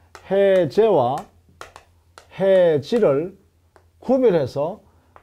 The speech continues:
차이점을 정리하는 게 중요하겠다. 그죠? 나머지는 같다라고 보시면 돼요.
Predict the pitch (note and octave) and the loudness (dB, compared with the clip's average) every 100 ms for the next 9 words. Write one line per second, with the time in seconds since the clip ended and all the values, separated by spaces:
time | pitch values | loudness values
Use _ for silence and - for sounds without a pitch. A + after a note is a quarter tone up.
0 | _ - - B3+ A3+ F#3+ C3+ D3+ C#3+ C3 | _ -10 -2 0 0 -2 -2 -2 -2 0
1 | E3+ C3 A#2+ A2 A2 A2 F#3 - _ - | -2 -2 -4 -4 -4 -4 -6 -8 _ -2
2 | E3 B3+ B3 F3 D#3 - F3 D3+ B2+ B2+ | 2 2 2 0 -2 -2 -2 0 0 -2
3 | D#3 B2 A2 F2+ | -4 -2 -2 -4